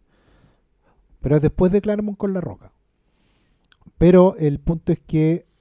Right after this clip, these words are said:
ahí es la primera vez probablemente que en Marvel dicen, "Tenemos que hacer algo con los Vengadores. Tenemos que darle a los Vengadores un estatus de Liga de la Justicia".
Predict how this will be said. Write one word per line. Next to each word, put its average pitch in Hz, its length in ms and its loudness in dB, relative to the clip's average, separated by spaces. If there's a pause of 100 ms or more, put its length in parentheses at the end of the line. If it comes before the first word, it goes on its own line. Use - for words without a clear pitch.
(580)
ahí 208 440 -4
es 180 100 -2
la 196 120 -6
primera 185 420 -4
vez 208 180 -2
probablemente 139 840 -4
que 143 100 -8
en 131 100 -6
Marvel 135 320 -2
dicen, 143 480 -4 (640)
"Tenemos 151 340 -2
que - 120 -4
hacer 139 180 -4
algo 139 240 -4
con 139 100 -2
los 127 120 -4
Vengadores. 92 400 -14 (1080)
Tenemos 139 320 -2
que 131 300 -8
darle 147 300 -2
a 151 40 0
los 147 140 -2
Vengadores 135 440 -4
un 139 120 -6
estatus 139 580 -4
de 110 140 -8
Liga 120 320 -6
de 113 80 -6
la 107 80 -10
Justicia". - 600 -16